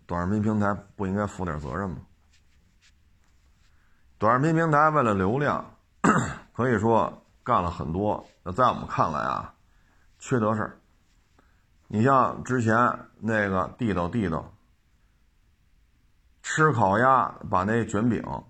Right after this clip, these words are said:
当餐巾纸擦，擦完扔了，你这是不是浪费粮食？第二，烤鸭卷饼是加片下来那个鸭肉蘸上酱，啊，搁点黄瓜条，搁点葱丝，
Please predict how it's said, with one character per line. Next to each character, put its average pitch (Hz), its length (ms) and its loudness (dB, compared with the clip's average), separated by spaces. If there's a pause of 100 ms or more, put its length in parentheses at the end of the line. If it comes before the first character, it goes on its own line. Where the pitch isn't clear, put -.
(280)
当 110 180 -2
餐 107 180 -2
巾 110 140 0
纸 80 160 -2
擦， 104 320 -2
擦 - 200 -6
完 101 140 -4
扔 98 240 -4
了， - 160 -12 (360)
你 87 100 -6
这 107 100 -2
是 120 160 -4
不 98 60 -2
是 113 80 0
浪 92 160 -2
费 85 80 -4
粮 73 300 -6
食？ 73 180 -10 (1160)
第 120 100 0
二， 120 180 2 (360)
烤 95 320 0
鸭 127 180 4
卷 120 300 -2
饼 58 200 -6
是 87 180 -6
加 113 380 2 (280)
片 101 360 -2
下 87 60 -2
来 90 120 -2
那 95 100 -2
个 85 100 -4
鸭 107 220 0
肉 107 280 -4
蘸 90 200 -2
上 92 120 -4
酱， 104 240 -6 (680)
啊， - 160 -14
搁 101 120 -4
点 95 120 -2
黄 95 180 -4
瓜 98 80 -2
条， 92 140 -2
搁 98 100 -2
点 85 100 0
葱 95 240 -4
丝， 92 300 -6